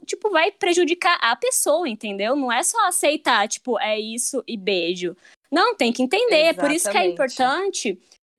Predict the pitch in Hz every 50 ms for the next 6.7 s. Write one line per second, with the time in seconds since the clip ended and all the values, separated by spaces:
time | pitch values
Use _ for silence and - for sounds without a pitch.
0 | - 254 247 240 240 262 269 277 - 254 269 269 262 262 254 262 240 247 - 254
1 | 262 - - 240 240 - - - 381 403 392 392 370 359 294 269 254 240 226 226
2 | 214 214 214 208 208 196 180 175 175 180 175 190 196 196 - 202 196 - 240 226
3 | 226 233 233 240 - 233 214 240 233 226 233 233 240 233 240 - - _ - -
4 | 247 233 233 226 226 214 208 220 226 220 - - 247 233 226 254 269 320 - -
5 | - - - 277 269 254 262 330 - - 370 269 262 262 294 302 269 269 - -
6 | - 269 262 - - 247 233 247 285 - 262 277 320